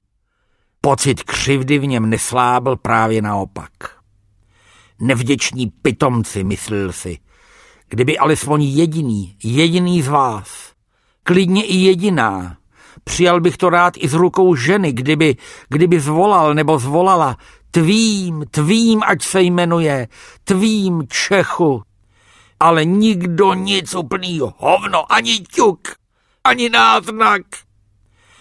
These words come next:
Kdybych to aspoň někomu na očích viděl, jak to má na jazyku. Touží to říci a pouze z obavy z mé skromnosti mu brání virci to. Ale houby, za všechno, co jsem pro ně udělal."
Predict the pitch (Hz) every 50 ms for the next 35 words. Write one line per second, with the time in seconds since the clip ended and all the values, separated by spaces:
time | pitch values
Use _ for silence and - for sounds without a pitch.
0 | _ _ _ _ 180 226 214 233 214 226 - - 220 214 - 208 175 - - 220
1 | 214 202 202 202 214 180 - 214 214 220 214 202 220 - - 190 175 - - 220
2 | 190 - - 196 214 208 185 196 190 180 180 185 185 180 - - 208 190 185 196
3 | 196 185 185 190 202 214 226 220 170 196 214 - - 175 175 147 - _ _ _
4 | _ _ _ _ _ _ _ _ - 220 214 214 214 160 165 208 208 165 220 208
5 | - - 196 269 302 190 - 247 214 180 165 - 208 220 220 196 160 196 180 -
6 | - - - 233 226 220 233 196 190 175 139 151 175 170 165 156 - - - -
7 | - 175 196 214 240 247 240 226 - - - - - 180 165 131 - _ - -
8 | - - - - _ - 147 180 185 160 160 165 175 180 190 196 196 190 185 185
9 | 175 143 143 185 185 170 160 156 123 - - - 147 135 - - 123 113 101 95
10 | - _ _ _ _ _ _ _ _ _ 143 139 147 147 131 - 151 156 156 156
11 | 151 143 151 151 147 143 131 - - _ _ _ _ _ _ _ _ _ _ _
12 | _ _ _ _ _ _ _ - 120 107 113 165 185 170 - - - 254 - -
13 | 220 240 226 180 - - 226 196 - - - 220 214 214 170 - 170 156 170 190
14 | 214 214 214 220 214 214 - - 196 196 170 185 170 151 127 113 101 92 90 90
15 | 85